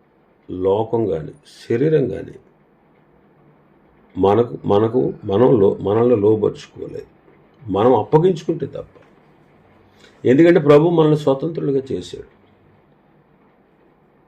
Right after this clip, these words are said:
దాస్యం అనే కాడి నుంచి మనల్ని విడిపించాడు. ఇంకా మన భాగంలోకి వస్తే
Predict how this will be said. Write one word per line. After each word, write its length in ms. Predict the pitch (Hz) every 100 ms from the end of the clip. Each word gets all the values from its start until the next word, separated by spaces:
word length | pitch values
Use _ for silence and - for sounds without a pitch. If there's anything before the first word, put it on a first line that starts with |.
| _ _ _ 92
దాస్యం 480 | 113 139 - 165
అనే 180 | 147 139
కాడి 340 | - 110 127 135
నుంచి 300 | 123 113 113
మనల్ని 260 | 107 101
విడిపించాడు. 680 | 92 87 - 80 - - - _ _ _ _ _ _ _ _ _ _ _ _ _ _ _ _ _ _ -
ఇంకా 180 | 101 107
మన 140 | 104
భాగంలోకి 480 | 92 95 101 101 95
వస్తే 440 | - - 107 85